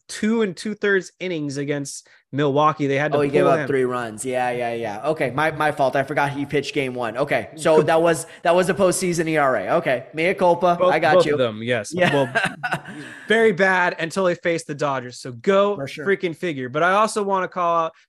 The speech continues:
Speaker 1: the hitting coach, ho-, hitting coaching staff led by Robert Van Scoyoc. It's time to fire their asses into the sun. This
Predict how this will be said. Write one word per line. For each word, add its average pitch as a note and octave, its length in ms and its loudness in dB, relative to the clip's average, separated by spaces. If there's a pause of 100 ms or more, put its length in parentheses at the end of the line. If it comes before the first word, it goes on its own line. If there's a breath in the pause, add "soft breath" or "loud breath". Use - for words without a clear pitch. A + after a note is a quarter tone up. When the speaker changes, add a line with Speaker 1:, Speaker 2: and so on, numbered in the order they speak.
Speaker 1:
the D#3+ 60 -8
hitting F3+ 320 -4
coach, E3+ 440 -4 (380)
ho-, F#3+ 200 -6 (260)
hitting G#3+ 280 2
coaching F#3+ 360 0
staff E3+ 360 0 (340 soft breath)
led E3 220 0
by F3+ 140 0
Robert D#3 460 -2
Van D3 160 -8
Scoyoc. D3+ 500 -2 (240 soft breath)
It's - 120 -12
time C4+ 200 0
to G#3 80 0
fire F3+ 360 0
their D3+ 140 -2
asses C#3+ 500 -6 (180)
into F#3+ 220 -2
the D#3 100 -2
sun. C3 460 -4 (320 soft breath)
This B3 240 2